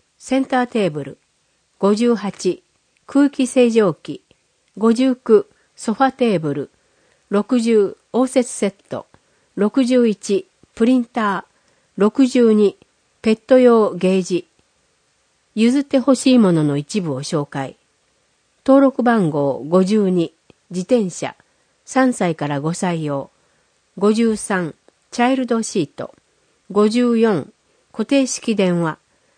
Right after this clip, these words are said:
五十五。電子レンジ。五十六。三味線。五十七。ミシン。ブラザー。五十八。ハイローチェア。五十九。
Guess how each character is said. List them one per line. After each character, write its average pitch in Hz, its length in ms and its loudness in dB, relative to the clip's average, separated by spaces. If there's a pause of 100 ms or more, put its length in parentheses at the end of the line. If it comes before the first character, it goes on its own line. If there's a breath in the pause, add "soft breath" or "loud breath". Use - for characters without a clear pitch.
(200)
五 202 120 4
十 233 280 0
五。 202 260 -2 (220)
電 254 180 4
子 254 160 -6
レ 214 160 0
ン 139 100 -4
ジ。 - 200 -16 (520)
五 202 200 2
十 247 240 0
六。 202 420 -4 (600)
三 196 240 -2
味 220 80 0
線。 185 400 -6 (560)
五 202 160 2
十 233 280 2
七。 208 340 0 (720)
ミ 240 100 0
シ 160 220 -4
ン。 - 120 -10 (480)
ブ 180 100 -2
ラ 202 140 0
ザ 143 360 -8
ー。 - 60 -20 (540)
五 208 200 2
十 247 240 0
八。 - 420 -8 (380)
ハ 226 160 -2
イ 262 100 0
ロ 240 220 2
ー 214 60 -2
チ - 200 -4
ェ 170 180 0
ア。 139 240 -14 (440)
五 208 160 2
十 240 200 0
九。 202 320 -2